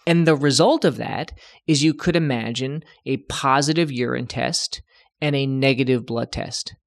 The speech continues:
And there are a number of reasons why the blood test might be lower. And for the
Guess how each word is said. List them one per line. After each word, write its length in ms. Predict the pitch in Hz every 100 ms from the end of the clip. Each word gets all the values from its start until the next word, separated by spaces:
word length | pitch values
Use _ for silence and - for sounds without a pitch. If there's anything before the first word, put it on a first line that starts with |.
| _ _ -
And 200 | 190 190
there 200 | 202 208
are 360 | 196 202 202 190
a 100 | 190
number 560 | 196 220 285 285 247
of 120 | 160
reasons 680 | 127 135 175 202 220 220 202
why 380 | 131 135 147 156
the 120 | 143
blood 360 | 117 123 135 139
test 340 | 151 147 -
might 320 | 131 131 135
be 140 | 135 127
lower. 600 | 110 113 127 185 220 - _ -
And 460 | 170 156 151 147 -
for 540 | - 180 165 160 151
the 260 | 147 147